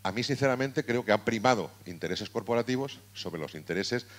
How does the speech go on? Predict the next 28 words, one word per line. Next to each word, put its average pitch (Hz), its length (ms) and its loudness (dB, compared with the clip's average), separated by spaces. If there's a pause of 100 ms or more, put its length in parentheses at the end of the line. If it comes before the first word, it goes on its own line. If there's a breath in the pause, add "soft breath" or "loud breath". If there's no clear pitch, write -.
(140)
de 87 100 0
la 80 60 2
evolución 85 400 -2
natural 110 400 2
de 90 80 0
la 78 180 -2
comunidad, 123 480 2
que 104 120 -6
igual 104 260 4 (320 loud breath)
eran 95 240 0
menos 98 260 -2
ambiciosos. - 600 -8 (440 loud breath)
¿Que 135 100 10
hace 156 120 8
falta 175 220 8
ese 165 80 6
empujón? 156 400 0 (280)
Hace 110 200 4
falta. 90 380 4 (600 loud breath)
¿Que - 60 8
al 117 80 10
final 143 280 4
vamos 160 200 4
a 156 60 4
sacar 156 280 6
una, 147 280 4
un 151 100 0
software 127 520 6